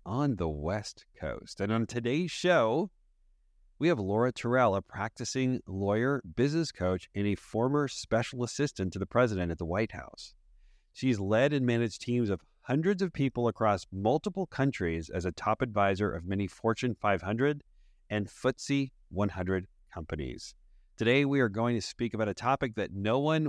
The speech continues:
wants to speak about. The topic is loneliness. Laura, welcome to the show.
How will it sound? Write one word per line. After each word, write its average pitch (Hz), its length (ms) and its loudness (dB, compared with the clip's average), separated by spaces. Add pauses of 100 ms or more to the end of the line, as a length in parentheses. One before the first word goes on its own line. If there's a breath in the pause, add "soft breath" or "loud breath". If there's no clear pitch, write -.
(120)
wants 123 380 -4
to 117 100 -8
speak - 380 0
about. 90 380 2 (1300)
The 87 120 -2
topic 98 400 0
is 82 100 -4
loneliness. 80 920 -6 (920)
Laura, 139 260 6
welcome 160 240 4
to 170 60 0
the 180 80 2
show. 208 340 -2